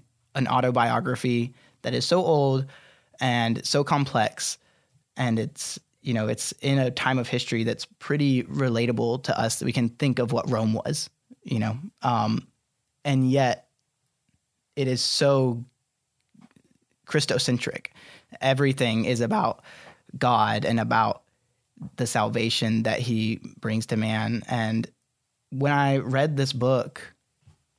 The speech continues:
I, you know, initially, I was amazed that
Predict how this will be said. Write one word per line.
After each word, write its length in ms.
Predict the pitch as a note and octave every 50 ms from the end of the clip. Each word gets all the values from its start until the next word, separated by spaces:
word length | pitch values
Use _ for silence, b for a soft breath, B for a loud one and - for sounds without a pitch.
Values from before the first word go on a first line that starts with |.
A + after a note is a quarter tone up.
| _ _ _ _ _
I, 500 | - B2 B2 A#2+ A#2+ A#2 A#2+ A#2+ A#2 A#2+ - - - _ _ _ _ _ _ _ _ _ -
you 160 | - - B2+ A#2+
know, 100 | A2 A2
initially, 640 | A2+ A#2 A#2+ C3+ - - C#3 A#2 G#2+ G#2+ A2 A2+ B B B B B B B
I 80 | -
was 160 | C#3 C#3+ C#3+ C3
amazed 640 | C3 B2+ B2+ C3+ D3 D3+ C3+ B2 C3 G#3+ C3+ - B B B B B B _
that 320 | - B2 B2 - - -